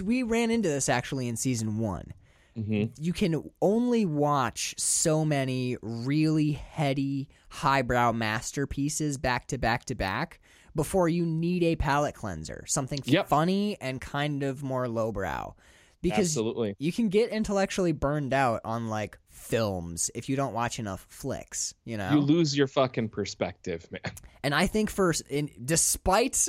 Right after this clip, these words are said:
Speaker 1: all of the crazy shit that's going on that's been derailing us and jamming us up, I think our last four films
Speaker 2: Mm-hmm.
Speaker 1: were perfect together, and I think that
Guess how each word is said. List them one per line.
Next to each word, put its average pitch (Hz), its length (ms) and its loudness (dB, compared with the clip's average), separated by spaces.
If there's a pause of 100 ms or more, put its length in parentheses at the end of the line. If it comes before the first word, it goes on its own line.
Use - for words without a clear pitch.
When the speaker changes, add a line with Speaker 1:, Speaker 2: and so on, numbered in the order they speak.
Speaker 1:
all 202 260 6
of 214 100 0
the 202 80 4
crazy 190 400 2
shit 190 240 0
that's 165 180 0
going 165 300 4
on 160 180 4
that's 151 180 2
been 151 300 2
derailing 143 640 4
us 147 240 0
and 139 340 -4
jamming 143 360 0
us 127 140 -2
up, 214 260 2 (280)
I 139 80 4
think 220 240 0
our 247 160 4
last 139 480 2
four 139 240 2
films 151 640 -2 (400)
Speaker 2:
Mm-hmm. 120 320 -2 (380)
Speaker 1:
were 147 360 -2 (120)
perfect - 600 0
together, 95 640 -4
and 135 140 -4
I 127 80 -2
think 185 460 -4
that 135 320 -2